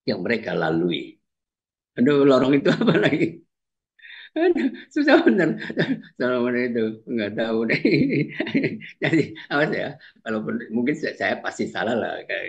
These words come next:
<laughs> Tapi ya, itulah yang saya ketahui ya. "Adakah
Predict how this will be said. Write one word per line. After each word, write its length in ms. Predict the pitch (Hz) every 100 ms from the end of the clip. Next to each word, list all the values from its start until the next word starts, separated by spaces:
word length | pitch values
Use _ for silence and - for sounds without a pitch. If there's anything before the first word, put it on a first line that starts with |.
| 101 104
<laughs> 500 | 120 117 - - -
Tapi 200 | 98 113 110
ya, 60 | 120 -
itulah 320 | - 110 107 101
yang 160 | 92 92
saya 160 | 95 85
ketahui 480 | - 95 87 82
ya. 40 | 87 - _ _ _ _ _ _ _ _
"Adakah 460 | 208 226 208 -